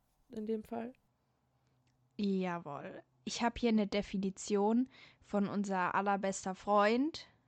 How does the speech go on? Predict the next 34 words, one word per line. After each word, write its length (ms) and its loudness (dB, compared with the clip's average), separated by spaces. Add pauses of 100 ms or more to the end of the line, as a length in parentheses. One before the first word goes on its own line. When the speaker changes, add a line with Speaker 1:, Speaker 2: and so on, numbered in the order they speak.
Speaker 2:
Wikipedia. 1000 0 (800)
Und 240 6
die 60 0
lese 340 2
ich 40 -4
jetzt 200 -2
nochmal 220 -2
vor. 340 0
Das 160 -4
ist 180 -4
nur, 460 0 (360)
eigentlich 380 0
ist 160 -10
das, 340 -8
was 200 -2
du 80 -6
gesagt 340 -4
hast, 180 -6
schon 200 -2
vollkommen 440 -6
richtig, 480 -8
aber 360 -4
trotzdem. 480 -6 (1200)
Als 160 0
Kannibalismus 800 -2
wird 200 -2
das 160 -4
Verzehren 680 -2
von 280 -4
Artgenossen 800 0
oder 340 0
Teilen 460 0
derselben 540 -4
bezeichnet. 800 -8